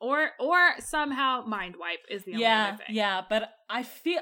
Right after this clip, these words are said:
Speaker 2: I would hope that if we were introducing mind wipe, that would have come up before it became relevant, but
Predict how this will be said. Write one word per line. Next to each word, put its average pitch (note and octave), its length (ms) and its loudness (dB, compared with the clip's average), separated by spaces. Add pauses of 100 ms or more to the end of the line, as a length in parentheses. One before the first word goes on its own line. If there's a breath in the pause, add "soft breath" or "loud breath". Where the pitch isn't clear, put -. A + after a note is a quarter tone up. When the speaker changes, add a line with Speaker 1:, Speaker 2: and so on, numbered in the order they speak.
Speaker 2:
I D4 80 2
would D4+ 160 0
hope B3+ 420 -4
that A#3 140 -6
if A3 120 -8
we A#3 80 -8
were G3+ 140 -4
introducing G#3+ 580 -6
mind G#3 280 -2
wipe, G3+ 220 2
that G3+ 160 -2
would F#3 100 -4
have F3+ 100 -10
come F3+ 220 -6
up D#3+ 180 -8
before E3+ 320 -10
it - 140 -12
became E3 320 -14
relevant, D3 480 -8
but - 180 -14